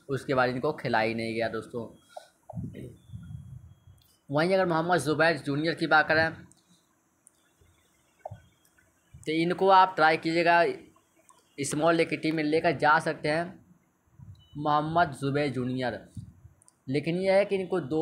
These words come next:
ओवर ही दिया जा रहा है, यानी कि दो ओवर में एक wicket, दो over में दो wicket और last वाले match में zero wicket, यानी दो over में wicket लेकर चले गए तो ठीक है, वरना फिर काम गया, यानी कि पूरे के पूरे चार over नहीं डालने वाले दोस्तों, तो इनको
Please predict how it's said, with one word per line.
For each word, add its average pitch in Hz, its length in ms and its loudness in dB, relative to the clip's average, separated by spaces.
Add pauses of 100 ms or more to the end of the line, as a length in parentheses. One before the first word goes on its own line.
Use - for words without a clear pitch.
ओवर 156 280 0
ही 147 220 -6
दिया 131 280 0
जा 120 160 2
रहा 117 80 2
है, 120 60 2
यानी 120 160 -2
कि 117 120 -6
दो 143 200 -2
ओवर 147 240 0
में 156 160 -6
एक - 1160 -6
wicket, 160 360 -4
दो 156 100 0
over 147 160 0
में 139 120 -4
दो 151 140 0
wicket 156 260 -2
और 147 100 2
last 139 300 2
वाले 139 120 2
match 131 200 -4
में 147 120 -6
zero 120 280 -6
wicket, 113 320 -8
यानी 131 200 -2
दो 131 200 -2
over 151 180 2
में 147 120 -4
wicket 135 300 -4
लेकर 135 240 -2
चले 131 280 -4
गए 147 120 -6
तो 147 120 -6
ठीक 139 300 -10
है, 156 100 2
वरना 123 320 -2
फिर 135 300 -10 (280)
काम 117 240 -2
गया, 120 100 -4
यानी 117 180 -2
कि 131 80 -6
पूरे 151 320 -6
के 156 80 -12
पूरे 143 220 -4
चार 127 260 0
over 131 220 -2
नहीं 120 280 -8
डालने 117 280 -2
वाले 113 240 -2
दोस्तों, 110 280 -10
तो - 140 -14
इनको 143 340 -4